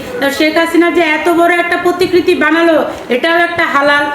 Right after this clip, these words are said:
তাহলে আগে যেগুলো হয়তো আনন্দ শোভাযাত্রার ভিতরে, মঙ্গল শোভাযাত্রা, সব হারাম ছিল। আর আজকে যেগুলো বানিয়েছে এবং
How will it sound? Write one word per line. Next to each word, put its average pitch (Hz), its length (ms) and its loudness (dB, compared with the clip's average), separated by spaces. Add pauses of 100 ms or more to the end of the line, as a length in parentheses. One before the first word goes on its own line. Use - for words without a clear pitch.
(240)
তাহলে 370 320 0
আগে 302 400 0
যেগুলো 381 320 4
হয়তো 349 340 2
আনন্দ 320 400 4
শোভাযাত্রার 349 640 0
ভিতরে, 359 340 2
মঙ্গল 311 340 4
শোভাযাত্রা, 339 560 0 (360)
সব 370 160 0
হারাম 320 380 2
ছিল। 339 200 2 (360)
আর 262 120 -2
আজকে 285 320 0
যেগুলো 339 300 2
বানিয়েছে 311 480 2
এবং 302 140 4